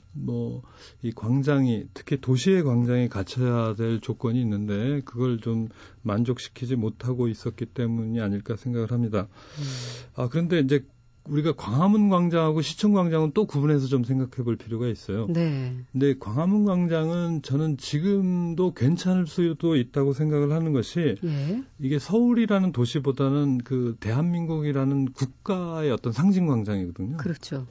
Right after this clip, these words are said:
Speaker 1: 그래서
Speaker 2: 음.
Speaker 1: 거기는 조금 더 그렇게 비어져 있고 뭐 조금 더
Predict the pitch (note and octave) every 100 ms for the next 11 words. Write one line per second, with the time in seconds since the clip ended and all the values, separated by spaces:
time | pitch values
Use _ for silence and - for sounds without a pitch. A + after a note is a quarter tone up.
0 | - B2 A#2 C3 B2 C3+ - - _ -
1 | A#2+ D3+ D3 G3+ G#3 F#3 D#3+ C3+ A#2+ B2+
2 | A#2+ - A#2+ A2+ B2+ G#2 - A2+ C#3+ C3+
3 | B2+ A#2 G#2+ G#2+ C3+ C#3+ - D3 D3 C3+
4 | C3 C3 B2